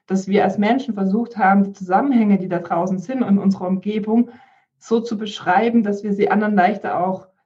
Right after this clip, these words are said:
kommunizieren können. Aber wenn's um Sprache geht, dann ist mir noch eins wichtig, weil, also eigentlich ist das Denken ja auch was Individuelles und jeder Mensch macht es anders. Also wir alle verarbeiten unsere Informationen ja auf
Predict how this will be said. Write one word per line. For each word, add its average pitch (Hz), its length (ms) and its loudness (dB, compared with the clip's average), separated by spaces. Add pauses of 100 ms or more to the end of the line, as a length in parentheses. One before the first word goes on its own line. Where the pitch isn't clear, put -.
(160)
kommunizieren 196 800 2
können. 165 840 -10 (520)
Aber 220 260 2
wenn's 226 180 0
um 214 80 2
Sprache 240 480 0
geht, 220 320 -4
dann 202 140 0
ist 196 160 -4
mir 214 100 2
noch 220 160 -2
eins 196 220 0
wichtig, 214 320 -2
weil, 190 400 0 (260)
also 202 320 0
eigentlich 233 540 0
ist 202 160 -8
das 196 160 -6
Denken 233 300 0
ja 196 140 0
auch 185 140 -6
was 185 300 -6
Individuelles 185 840 0
und 185 140 -8
jeder 196 180 0
Mensch 190 300 0
macht - 240 -8
es 165 100 -12
anders. 190 560 -2 (880)
Also 180 260 -10
wir - 140 -6
alle 240 240 2
verarbeiten 208 640 0
unsere 196 280 -2
Informationen 202 800 0
ja 190 320 2
auf - 320 -8